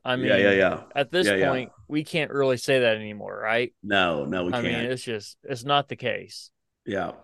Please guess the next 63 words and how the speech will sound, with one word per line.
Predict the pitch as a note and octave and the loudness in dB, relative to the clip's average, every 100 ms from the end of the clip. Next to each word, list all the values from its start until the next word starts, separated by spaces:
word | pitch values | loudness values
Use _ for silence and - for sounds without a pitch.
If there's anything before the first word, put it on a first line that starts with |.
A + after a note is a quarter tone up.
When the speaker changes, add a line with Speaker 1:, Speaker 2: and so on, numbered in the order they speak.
| _ | _
Speaker 2:
So, | - G2+ F#2+ F2+ F2 D#2+ - | -2 0 0 -2 -4 -6 2
uh, | A2+ A2+ G#2+ G#2 G2+ | 6 8 8 6 4
like, | A2 G2+ G2+ | 2 0 2
back | A2+ C#3+ C#3+ | 6 6 6
to | B2 | 4
the | A2+ | 6
red | A#2+ A#2 | 6 6
zone. | A2 G2+ | 2 2
Yeah, | A#2+ D3+ | 4 4
I | |
just | G3 A3 | 4 2
don't | G#3 E3+ | 2 4
know | D#3 | 4
what | D3 C#3+ | 4 2
it | D3+ | 2
is. | C3+ | 2
I | A#2+ | 2
don't | D3+ | 0
know | C#3+ | 0
if | C3+ | 0
it's | A#2 - | -2 -4
the | |
play, | G2 B2+ C3 - | 0 4 4 4
uh, | A2+ | 4
like, | G#2 - | 4 0
the | |
plays. | - A#2 B2 D#3 G#3+ - | -4 2 2 2 0 -4
I | A2 | -2
don't | A2 | 2
know | A2+ | 2
if | A2 | 2
it's | G#2 | -2
a | - | -2
playmaker. | - B2 C3 C3+ C#3+ D3 D#3 - - - _ | 2 4 6 4 2 0 0 -4 -20 -20 _
I | C3+ | 6
mean, | C3+ | 8
Mahomes | C3 D3+ C#4+ C#3+ | 8 8 6 6
was | A#2 | 6
on. | C#3 B2+ | 6 4
He | B2 | 4
was | G3+ D3 | 2 2
almost, | B2+ A#2 A#2 | 2 0 0
like, | G2 - | -4 2
perfect, | D#3 F#3+ - - - G2+ | 2 2 -4 -12 -8 0
uh, | G2+ F#2 F2+ E2+ D2 C2 - | 2 2 0 -2 -6 -8 -8
for | - G#2+ | 0 4
a | |
long | G#2 B2+ C#3 | 6 4 4
time | C3+ C3 | 4 4
in | A2 | 4
the | F#2 | 2
game. | A2 B2+ G2 | 4 4 2
Not, | G2 - G2 | 0 -2 0
not | G#2+ B2 | 4 6
a | |
lot | B2 A#2+ | 6 4
of | G#2+ | 2
drops, | G#2+ A#2+ C3 - | 2 2 0 -2
not | A2 A2+ | -2 2
a | A#2 | 2
lot | A2+ | 2
of | G2 | 2
incompletions. | A#2 G#2 - A2+ A#2 C3+ C#3 | 0 -2 0 0 2 0 0